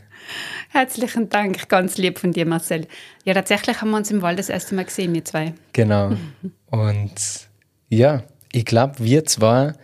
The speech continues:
Speaker 2: haben eine sehr ähnliche Einstellung in vielen Bereichen. Und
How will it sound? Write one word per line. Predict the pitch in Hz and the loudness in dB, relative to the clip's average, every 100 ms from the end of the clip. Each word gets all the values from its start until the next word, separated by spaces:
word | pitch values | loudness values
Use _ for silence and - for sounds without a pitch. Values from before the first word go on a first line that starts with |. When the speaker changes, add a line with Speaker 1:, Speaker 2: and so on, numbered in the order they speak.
| _ _ - | _ _ -2
Speaker 2:
haben | 113 107 | 0 2
eine | 98 107 104 - | 2 2 0 -2
sehr | - 110 110 | 2 4 4
ähnliche | 135 143 123 | 4 4 2
Einstellung | 117 131 - 127 139 147 | 2 2 2 2 2 0
in | 113 110 | -2 0
vielen | - 127 123 | 4 4 4
Bereichen. | 110 101 113 - 147 151 - - - - _ - | 2 2 -2 0 -2 -2 -8 -16 -16 -18 _ -2
Und | 107 104 104 - - - | 0 0 -2 -6 -6 -8